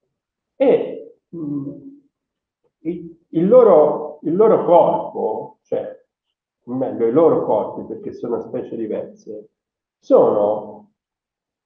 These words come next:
adattati all'ambiente in cui vivono, alla,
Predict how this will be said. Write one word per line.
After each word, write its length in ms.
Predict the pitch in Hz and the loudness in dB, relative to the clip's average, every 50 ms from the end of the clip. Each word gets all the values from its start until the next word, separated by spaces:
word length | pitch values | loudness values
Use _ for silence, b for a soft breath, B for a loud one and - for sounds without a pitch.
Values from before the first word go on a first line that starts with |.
| _ _ _ | _ _ _
adattati 680 | - - - 226 - - - - - - - - - 147 | 2 4 4 4 4 2 0 -4 -4 -6 -4 -2 0 2
all'ambiente 560 | 151 175 180 175 180 202 226 220 208 226 - | 2 2 2 2 2 4 2 2 2 0 -2
in 140 | 147 208 - | -4 -4 -4
cui 200 | 180 175 147 131 | -4 -4 -2 -4
vivono, 640 | 147 151 135 - - 92 85 85 87 - - _ _ _ _ _ _ _ _ _ _ _ _ _ _ _ _ _ _ 151 | -4 -6 -6 -6 -8 -8 -10 -10 -12 -14 -18 _ _ _ _ _ _ _ _ _ _ _ _ _ _ _ _ _ _ 4
alla, 840 | 160 165 165 165 170 165 160 160 160 160 160 165 - - - - | 4 4 6 6 6 8 8 8 8 6 4 -2 -8 -14 -18 -20